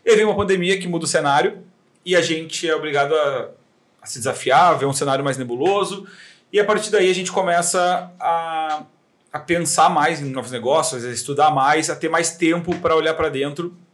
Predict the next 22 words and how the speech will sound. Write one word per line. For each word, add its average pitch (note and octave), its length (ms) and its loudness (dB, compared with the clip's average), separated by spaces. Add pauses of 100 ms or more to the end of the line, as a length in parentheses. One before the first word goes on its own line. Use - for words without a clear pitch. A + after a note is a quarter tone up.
(480)
A C3+ 60 0
gente C3+ 680 -6 (440)
reformula D3 460 -2
um D3 60 -8
pouco D3 200 -2
a B2 120 -2
Kombo, F3 480 -2
a - 20 -6
gente C#3+ 180 -6
ficou E3 160 -12
um D3+ 160 -4
an-, E3 120 0
até C#3+ 200 -4
o E3 40 -4
fim E3+ 180 -12
do C#3+ 160 -2
ano C#3+ 140 -2
ainda C#3+ 240 -12
com D3 160 -14
o - 20 -12
mesmo C#3+ 260 -10
time, F3+ 560 -8